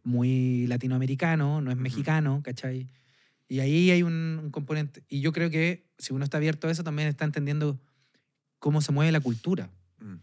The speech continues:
Speaker 1: Eso, eso pienso, pienso yo respecto a esa wea.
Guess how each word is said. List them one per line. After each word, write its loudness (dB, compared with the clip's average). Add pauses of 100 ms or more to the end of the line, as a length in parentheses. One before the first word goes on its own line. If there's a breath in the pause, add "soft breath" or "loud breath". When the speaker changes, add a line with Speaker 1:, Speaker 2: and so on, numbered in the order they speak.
Speaker 1:
Eso, -4
eso -6
pienso, -4 (920 soft breath)
pienso 0
yo 4
respecto -6
a -4
esa -8
wea. -8